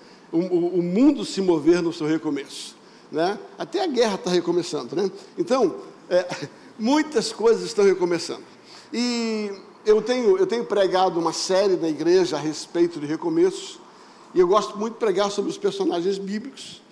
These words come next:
né? E agora, de uma maneira especial,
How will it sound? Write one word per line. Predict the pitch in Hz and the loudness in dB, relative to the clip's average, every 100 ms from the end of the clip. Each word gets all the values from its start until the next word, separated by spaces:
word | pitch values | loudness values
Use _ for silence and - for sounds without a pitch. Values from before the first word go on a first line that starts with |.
| - - - | -20 -20 -12
né? | 151 156 185 - - - - | -4 -4 -4 -10 -20 -18 -10
E | 175 180 175 170 | -6 -2 0 0
agora, | 170 180 190 | 0 2 2
de | |
uma | 180 175 | 2 4
maneira | 190 | 4
especial, | 185 - 180 - 170 185 202 | 4 2 -2 0 -2 0 -2